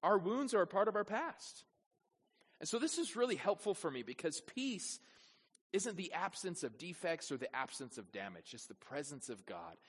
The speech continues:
and he transforms that pain into something beautiful. This is really helpful for me, and I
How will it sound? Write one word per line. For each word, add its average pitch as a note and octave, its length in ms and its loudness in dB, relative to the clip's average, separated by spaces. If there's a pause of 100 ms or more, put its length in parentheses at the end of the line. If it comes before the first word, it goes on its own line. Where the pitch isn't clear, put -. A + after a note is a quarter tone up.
(120)
and G2+ 100 -12
he A2 140 -6
transforms C#3 1080 -2
that A2+ 240 -4
pain G#2+ 260 -10
into F2 160 -14
something F#2 400 -12
beautiful. - 380 -18 (1300)
This A#2+ 140 -8
is A#2 160 -10
really G#2 180 -4
helpful G2 360 -8
for - 160 -12
me, G2+ 180 -10
and F2 80 -10
I E2+ 40 -10